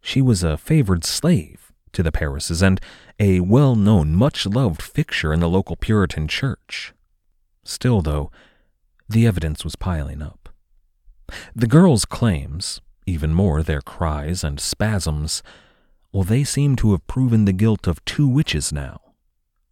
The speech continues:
Tituba must be questioned. Next time, we're going to begin with Tituba's testimony.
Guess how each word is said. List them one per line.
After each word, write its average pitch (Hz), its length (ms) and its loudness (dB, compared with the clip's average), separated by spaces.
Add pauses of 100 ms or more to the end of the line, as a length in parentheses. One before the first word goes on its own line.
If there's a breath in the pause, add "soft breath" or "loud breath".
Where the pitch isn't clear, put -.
(140)
Tituba 78 500 -4
must 90 540 -2
be 82 120 -2
questioned. - 800 -8 (2000 loud breath)
Next 147 360 4
time, 107 240 6
we're 101 120 8
going 95 280 4
to 87 80 -4
begin 92 440 2
with - 160 -6
Tituba's 76 480 -2
testimony. 71 720 -6